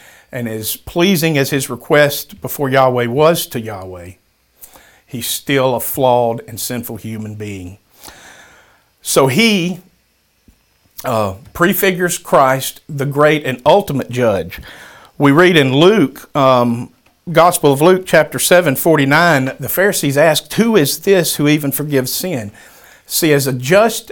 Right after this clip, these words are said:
and righteous judge that Solomon asked and God grants, he still points to the perfect and righteous judge. Sin requires a judgment, and that judgment is death.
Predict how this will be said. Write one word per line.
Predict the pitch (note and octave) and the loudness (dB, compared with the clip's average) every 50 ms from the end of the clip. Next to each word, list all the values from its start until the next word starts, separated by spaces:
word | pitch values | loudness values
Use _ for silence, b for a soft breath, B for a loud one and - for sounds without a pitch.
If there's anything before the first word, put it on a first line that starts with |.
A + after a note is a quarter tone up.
| - _ C3 | -16 _ -10
and | B2+ B2 B2+ | -10 -6 -4
righteous | C#3+ D#3+ E3+ F#3+ F3+ - - D3+ - | 0 0 0 0 -2 -4 -8 -10 -10
judge | - B2+ A#2+ C3+ D#3+ G3+ G3+ E3 C3+ B2+ C3+ - | -10 -8 -2 2 2 4 4 4 2 0 -2 -6
that | - B2+ - | -10 -10 -8
Solomon | - - E3+ D#3+ D#3 D3 C3+ B2 B2+ | -4 0 0 2 2 0 -2 -2 -2
asked | C#3+ D#3+ D#3 C3 B2+ C3 - - - | -2 -2 -2 -4 -4 -6 -8 -10 -12
and | A2+ A#2+ B2 | -12 -6 -2
God | C3 B2+ A#2+ B2 B2 | -2 -2 -2 -2 -6
grants, | A#2+ B2+ C#3+ D3 C3 A2+ A#2 - - - - - b b b b b b b b b b b b b b b b b b _ _ _ _ _ _ _ _ _ _ _ _ - | -4 -2 -2 -2 -2 -4 -8 -12 -16 -18 -20 -20 b b b b b b b b b b b b b b b b b b _ _ _ _ _ _ _ _ _ _ _ _ -12
he | - - D#3 | -8 -6 -6
still | - - - - F3+ E3 D3 | -4 -4 0 2 2 2 2
points | C#3+ - - F3+ D#3 C3 C3 - - - | 0 -2 -4 -2 -2 -2 -4 -6 -10 -12
to | - - - - - G3 F#3+ D#3 A#2+ G#2+ A2 A2+ G#2 _ _ _ _ | -12 -12 -14 -8 -6 -4 -4 -4 -4 -6 -8 -12 -18 _ _ _ _
the | C#3 B2+ A2+ | -14 -14 -14
perfect | - - - F3 E3 D#3+ - B2+ A#2 - _ | -10 -4 -2 -2 -2 -2 -6 -10 -12 -12 _
and | A2+ G#2+ G#2+ | -12 -8 -2
righteous | A#2+ C#3 D#3+ F3 - - C3 - | 0 2 2 2 0 -4 -8 -8
judge. | - C#3+ - B2 A#2 A2 G2+ G2 F#2+ - - B B B B B B B | -8 -6 -4 -4 -2 -2 -4 -6 -8 -12 -18 B B B B B B B
Sin | - - - - G3 G#3 A3 G3+ | -10 -8 0 2 2 2 4 2
requires | F3 - - E3 E3+ F3 E3+ D3+ C3+ B2 - - - _ | -2 2 4 4 6 6 6 4 2 0 -4 -8 -8 _
a | - C3+ | -8 -6
judgment, | B2 B2 - D3+ - D#3 D3 - - A#2 G2+ - - _ _ _ _ _ _ _ _ _ _ _ | -6 -2 2 2 4 4 2 -2 -8 -12 -12 -14 -16 _ _ _ _ _ _ _ _ _ _ _
and | C3 B2 A2+ | -8 -8 -8
that | - - | -8 -6
judgment | B2+ C3+ D#3+ E3+ F3 E3+ C3+ B2 A2+ G#2+ | 0 2 2 2 2 0 -6 -8 -8 -8
is | F#2+ - | -8 -8
death. | C3 C3+ C#3 C3+ B2 G#2+ - - - _ | -4 -4 -2 -2 -2 -4 -8 -14 -20 _